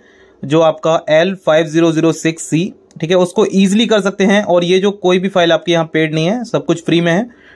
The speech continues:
ठीक है, फ्री में मिलेगा आपको। लेकिन अभी डाउनलोड मत करना क्योंकि मैंने फाइल पे पासवर्ड लगा रखा है, ठीक है, और वो पासवर्ड आप जब ही आपको मिलेगा जब आप इस वीडियो को पूरा देखोगे, ठीक है।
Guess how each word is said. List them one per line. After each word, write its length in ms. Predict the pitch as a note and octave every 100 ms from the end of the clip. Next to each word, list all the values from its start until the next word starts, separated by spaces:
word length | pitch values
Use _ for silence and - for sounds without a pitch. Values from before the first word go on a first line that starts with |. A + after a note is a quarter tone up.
| _
ठीक 140 | D3+
है, 60 | F3
फ्री 180 | F3 F3+
में 80 | E3+
मिलेगा 300 | D3 B2+ B2
आपको। 200 | - C3+
लेकिन 240 | D3 F3+
अभी 240 | E3 E3+
डाउनलोड 320 | G3 F3 F3+ F3+
मत 180 | F3+
करना 220 | F3 F#3+ A3
क्योंकि 240 | F3+ E3
मैंने 200 | E3+ E3
फाइल 200 | D#3+ D3+
पे 80 | D#3+
पासवर्ड 340 | D#3+ C#3+ D#3 D3+
लगा 160 | C#3
रखा 200 | A#2+ A2+
है, 80 | A2+ _ _ _
ठीक 140 | C#3
है, 100 | F2+ F#2 - _ -
और 100 | E3+
वो 120 | F3+
पासवर्ड 360 | E3+ F3 F#3+ F3+
आप 160 | F3 D3
जब 140 | E3
ही 60 | G3+
आपको 240 | F#3 F#3+
मिलेगा 240 | E3+ F3 F#3+
जब 180 | F3+ E3+
आप 160 | E3
इस 120 | E3
वीडियो 200 | D3+ D3
को 80 | D#3
पूरा 240 | D3 C#3 C3+
देखोगे, 380 | A#2+ A#2 A2 A2+ _ _ _ _ _
ठीक 120 | F#3
है। 80 | E3+